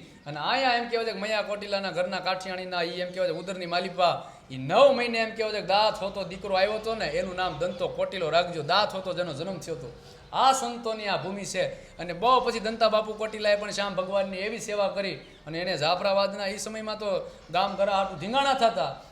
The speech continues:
એમાં દંતા બાપુ કોટીલાએ જાફરાબાદના સિદ્ધિઓ હારે યુદ્ધ કરેલું. આવા બધા વર્ણનો આવે છે અને એક સુરવીરતાનું પાત્ર છે.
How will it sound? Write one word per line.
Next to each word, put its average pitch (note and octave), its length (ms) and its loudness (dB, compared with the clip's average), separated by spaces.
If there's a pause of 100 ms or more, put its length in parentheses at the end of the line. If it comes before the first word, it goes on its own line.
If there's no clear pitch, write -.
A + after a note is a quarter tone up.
(100)
એમાં E3 180 -6
દંતા A3+ 320 4
બાપુ A#3 300 6
કોટીલાએ G#3+ 500 2
જાફરાબાદના G3 640 0
સિદ્ધિઓ F#3+ 360 -6
હારે F#3 140 -2
યુદ્ધ D#3+ 300 -8
કરેલું. A3 340 -4 (280)
આવા F3 160 0
બધા F3+ 240 0
વર્ણનો F#3 380 0
આવે F#3 220 -2
છે G3 100 -8
અને F#3+ 120 -6
એક F#3 80 -12
સુરવીરતાનું G3+ 580 -6
પાત્ર A#3 320 2
છે. A3 180 0